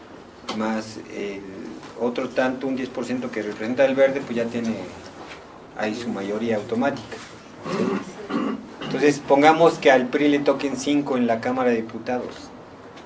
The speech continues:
Seis más seis, doce más cinco, diecisiete.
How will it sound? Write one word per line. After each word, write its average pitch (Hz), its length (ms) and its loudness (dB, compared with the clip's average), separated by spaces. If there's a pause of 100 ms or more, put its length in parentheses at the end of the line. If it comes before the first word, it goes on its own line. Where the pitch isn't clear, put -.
(680)
Seis 135 260 0
más 117 220 0
seis, 143 320 0
doce 127 260 0
más 107 220 -2
cinco, 147 420 -2 (140)
diecisiete. - 640 -2